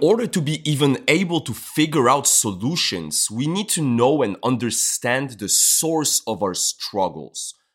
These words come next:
The surface, you getting mad at your friends for something,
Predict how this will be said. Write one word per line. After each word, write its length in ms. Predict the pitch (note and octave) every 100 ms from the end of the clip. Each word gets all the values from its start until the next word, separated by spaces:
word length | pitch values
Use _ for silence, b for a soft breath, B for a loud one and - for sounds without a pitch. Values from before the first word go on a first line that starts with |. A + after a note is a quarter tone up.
| _ -
The 80 |
surface, 840 | - - F#3 G3+ G3+ - D#2+ - -
you 260 | A2 D#3 D#3
getting 420 | C3 C3 B2+ G#2+
mad 280 | A#2+ A#2+ A2+
at 180 | G#2 -
your 80 |
friends 400 | - - G#2+ G2
for 160 | - F#2+
something, 800 | - C#3+ C3 B2 C3+ B2+ A#2+